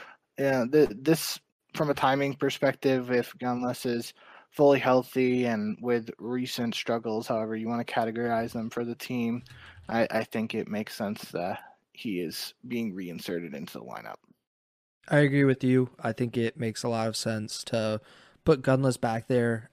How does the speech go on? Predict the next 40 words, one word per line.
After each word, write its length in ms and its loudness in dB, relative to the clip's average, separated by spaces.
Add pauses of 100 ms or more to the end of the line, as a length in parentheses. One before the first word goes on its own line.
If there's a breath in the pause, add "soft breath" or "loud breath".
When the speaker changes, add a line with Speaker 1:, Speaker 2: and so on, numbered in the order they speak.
Speaker 2:
Uh, 180 0
I 80 -4
think 240 2
it 60 6
would 180 4
be 120 4
a 40 4
different 300 -2
story 580 2
if 260 -6
they 140 -4
were 280 -2
six 300 0
and 80 2
oh 140 4
in 100 2
map 280 0
count 340 0 (480 soft breath)
and 400 -4
they 360 -2 (280)
did 180 4
well 240 4
at 60 -2
the 80 -4
Pro-Am 340 -2
Classic. 480 -4
I 80 -4
think 180 -6
that 160 -2
decision 440 -2
would 160 -4
be 100 -4
a 60 -2
lot 260 -6
harder, 460 -4 (440 loud breath)
uh, 240 -2
Speaker 1:
Yep. 80 -4
Speaker 2:
for 300 -2
the 80 -4
Guerrillas. 600 4